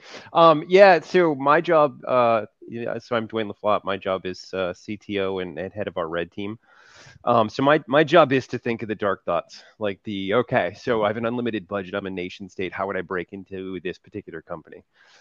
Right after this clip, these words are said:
Um, would I kidnap their kids?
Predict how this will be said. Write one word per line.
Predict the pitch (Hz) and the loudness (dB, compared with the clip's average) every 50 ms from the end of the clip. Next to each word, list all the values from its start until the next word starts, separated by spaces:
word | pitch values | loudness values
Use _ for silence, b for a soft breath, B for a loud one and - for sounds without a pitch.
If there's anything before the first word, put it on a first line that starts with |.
| b b b b - | b b b b -4
Um, | - 107 101 95 92 90 92 92 _ _ _ | 0 0 2 2 0 -2 -6 -12 _ _ _
would | - 107 123 123 | -4 0 2 4
I | 113 104 107 104 95 - _ _ 123 _ _ _ _ _ - - 123 127 - - | 6 6 4 4 0 -4 _ _ _ _ _ _ _ _ -16 -12 -12 -12 -12 -8
kidnap | - 139 123 123 123 117 117 | -6 -4 -2 -2 -2 -2 -2
their | - - - | -2 -6 -6
kids? | - - 143 190 214 226 233 - - - _ | -4 -2 -2 -2 -2 -4 -10 -16 -20 -20 _